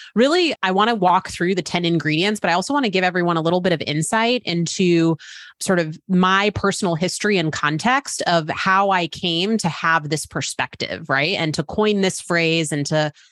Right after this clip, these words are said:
codify what it means to be a talent destination. And so I grew up in the New York City startup scene and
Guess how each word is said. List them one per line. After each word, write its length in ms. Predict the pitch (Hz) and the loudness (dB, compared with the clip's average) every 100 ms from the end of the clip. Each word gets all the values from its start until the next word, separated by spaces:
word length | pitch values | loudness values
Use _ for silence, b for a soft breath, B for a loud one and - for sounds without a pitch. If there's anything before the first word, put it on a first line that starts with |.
| b - | b -10
codify 600 | - 233 233 208 185 175 | 0 4 4 2 2 2
what 160 | 170 165 | 2 0
it 120 | 165 | 0
means 500 | 170 180 170 165 156 | 2 2 2 0 -2
to 100 | 170 | -4
be 200 | 151 156 | -2 -2
a 40 | |
talent 380 | 143 147 139 151 | -2 -2 -2 -2
destination. 640 | 147 - 151 143 - - - | -4 -2 -2 -2 -2 -4 -4
And 140 | 151 | -2
so 140 | 165 - | 0 0
I 140 | 190 | 0
grew 200 | 208 269 | 2 2
up 140 | 247 | 2
in 120 | 254 226 | 2 2
the 40 | |
New 140 | 214 | 2
York 240 | 185 190 - | 2 2 0
City 240 | 202 180 | -2 -2
startup 420 | 151 151 151 156 | -2 0 0 -2
scene 320 | - 147 139 139 | -2 -4 -2 -2
and 260 | 139 143 | -2 -4